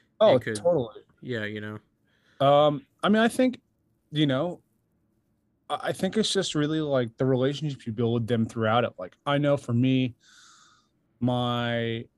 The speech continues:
Speaker 2: like, for me, Mark doesn't usually teach, um,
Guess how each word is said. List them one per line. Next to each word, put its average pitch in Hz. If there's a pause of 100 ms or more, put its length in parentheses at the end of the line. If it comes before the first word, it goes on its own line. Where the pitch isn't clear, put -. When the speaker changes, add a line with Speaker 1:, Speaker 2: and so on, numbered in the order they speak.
(460)
Speaker 2:
like, 120
for 131
me, 143
Mark 143
doesn't 127
usually 123
teach, - (960)
um, 104